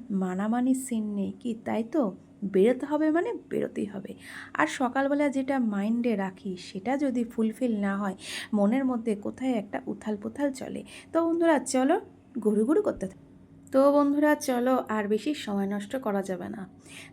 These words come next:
তো বেরিয়ে পড়লাম, পকেটে টাকা নিয়েছি, তবে, আহ, অনলাইন পেমেন্টটার ওপরই বেশি ডিপেন্ড করলাম। তার কারণ কি, তাহলে কি হয়, ক্যাশটা নষ্ট হয় না। যাই হোক, তো চলো বন্ধুরা বেরিয়ে পড়ি, আর, আর বেশি কথা বলা যাবে না। আর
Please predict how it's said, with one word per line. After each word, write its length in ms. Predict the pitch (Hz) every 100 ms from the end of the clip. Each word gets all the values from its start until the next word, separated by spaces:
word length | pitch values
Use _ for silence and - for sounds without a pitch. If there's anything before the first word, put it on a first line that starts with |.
| -
তো 120 | 285
বেরিয়ে 380 | 240 247 262 262
পড়লাম, 460 | 262 220 214 254 415 -
পকেটে 340 | 233 226 233 262
টাকা 320 | 240 208 247
নিয়েছি, 540 | 226 208 202 262 330 339
তবে, 460 | 214 214 208 269 349 - - -
আহ, 360 | 208 202 202
অনলাইন 460 | 233 240 269 294 285
পেমেন্টটার 520 | 285 269 277 277 269
ওপরই 260 | 269 277 277
বেশি 300 | 247 240 226
ডিপেন্ড 360 | 226 226 233
করলাম। 420 | 233 214 214 233
তার 200 | 262 233
কারণ 340 | 220 214 214 226
কি, 280 | 247 269 202
তাহলে 220 | 208 202
কি 160 | 208 277
হয়, 160 | 262 202
ক্যাশটা 380 | 208 196 - 247
নষ্ট 280 | 220 202 220
হয় 220 | 202 190
না। 200 | 190 190
যাই 240 | 226 240
হোক, 200 | 247 339 - - - -
তো 140 | 233
চলো 360 | 226 262 269 285
বন্ধুরা 360 | 262 254 269
বেরিয়ে 380 | 233 208 208 220
পড়ি, 360 | 220 233 285 381 - - - -
আর, 640 | - 196 185 180 185 185 -
আর 80 | 190
বেশি 240 | 180 - 214
কথা 260 | 180 202
বলা 200 | 180 180
যাবে 240 | 185 180 175
না। 180 | 160 - - -
আর 160 | 196